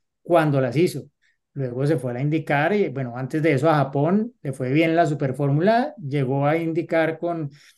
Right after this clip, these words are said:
con Dale Coyne, despuntó y luego con Ganassi explotó ese potencial y ese talento que,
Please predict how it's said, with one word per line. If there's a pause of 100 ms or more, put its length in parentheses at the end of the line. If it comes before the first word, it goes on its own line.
(140)
con
Dale
Coyne,
despuntó
y
luego
con
Ganassi (420)
explotó
ese
potencial
y
ese
talento
que,